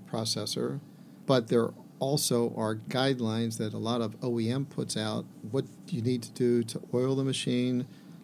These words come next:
lubricate it, disassemble, maintain it. All these things need to be done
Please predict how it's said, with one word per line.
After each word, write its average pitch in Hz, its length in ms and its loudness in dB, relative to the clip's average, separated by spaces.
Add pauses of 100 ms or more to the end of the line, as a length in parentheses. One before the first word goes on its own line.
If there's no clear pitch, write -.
(100)
lubricate 123 580 6
it, 117 240 4
disassemble, 120 960 4
maintain 117 520 0
it. 131 200 0 (720)
All 147 180 4
these 143 340 4
things 117 400 0
need 127 280 2
to - 80 -8
be 117 180 0
done 110 720 -4